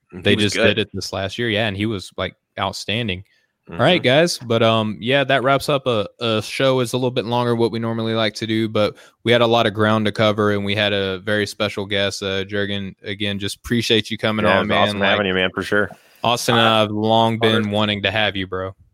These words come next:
Speaker 2: Yes, we
Speaker 3: Honored
Speaker 2: have.
Speaker 3: to be on with you guys. Again, first show for the network.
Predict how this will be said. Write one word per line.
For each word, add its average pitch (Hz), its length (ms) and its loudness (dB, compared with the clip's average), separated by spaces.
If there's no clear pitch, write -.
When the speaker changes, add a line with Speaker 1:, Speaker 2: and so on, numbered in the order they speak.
Speaker 2:
Yes, - 160 -16
we 120 60 -2
Speaker 3:
Honored 156 320 4
Speaker 2:
have. - 80 -10
Speaker 3:
to 135 380 0
be 127 260 -2
on 120 240 2
with 107 160 -8
you 107 100 -6
guys. 98 340 -4
Again, 107 240 -2
first 123 320 0
show 123 220 0
for 117 160 -4
the 110 100 -4
network. 113 540 0